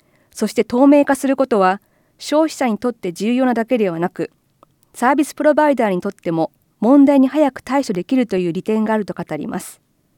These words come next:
さらに別の高齢者支援団体、ナショナルシニアーズオーストラリアでシーイーオーとリサーチディレクターを務める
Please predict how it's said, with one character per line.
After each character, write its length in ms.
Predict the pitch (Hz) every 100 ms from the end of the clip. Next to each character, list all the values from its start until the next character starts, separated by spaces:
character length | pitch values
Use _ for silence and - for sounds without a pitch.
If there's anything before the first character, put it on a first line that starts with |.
| _ _
さ 100 | -
ら 100 | 254
に 220 | 196 196 -
別 240 | 180 185 277
の 100 | 285
高 220 | 285 294
齢 140 | 294
者 120 | 285
支 160 | 269 285
援 120 | 277
団 200 | 262 262
体、 220 | 226 170 - _ _ _ _ -
ナ 120 | 190
シ 80 | 277
ョ 40 |
ナ 100 | 285
ル 160 | 269 277
シ 160 | - 220
ニ 180 | 269
ア 100 | 294
ー 20 | 277
ズ 120 | 277
オ 60 | 277
ー 20 |
ス 80 | -
ト 100 | 285
ラ 100 | 269
リ 140 | 233
ア 80 | 196
で 240 | 185 185 - _ _ -
シ 340 | - 285 285
ー 0 |
イ 20 |
ー 100 | 285
オ 60 | 247
ー 20 |
と 260 | - 104 -
リ 100 | 165
サ 200 | 180 285
ー 80 | 294
チ 100 | 277
デ 80 | 254
ィ 20 |
レ 120 | 285
ク 100 | -
タ 140 | 233 214
ー 20 |
を 40 |
務 220 | 196 214 196
め 80 | 175
る 160 | 180